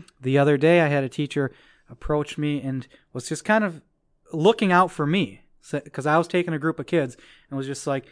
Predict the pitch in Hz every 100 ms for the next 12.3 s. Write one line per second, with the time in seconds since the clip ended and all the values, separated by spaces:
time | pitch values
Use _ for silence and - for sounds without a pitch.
0 | _ _ 156 160 151 - _ _ _ _
1 | _ - - 175 170 170 143 165 147 -
2 | 160 123 113 107 107 123 139 143 - 143
3 | 135 _ _ _ - 143 160 147 - -
4 | - _ _ _ _ 165 143 165 165 160
5 | 165 151 151 160 156 147 147 131 156 156
6 | 151 135 160 151 139 151 - _ _ _
7 | _ - 165 160 151 151 147 151 143 143
8 | 139 135 170 160 160 151 143 147 143 143
9 | 147 - _ - - - _ _ _ -
10 | 147 151 147 185 262 190 - 131 143 147
11 | 156 160 - 175 208 123 127 131 - 196
12 | - - -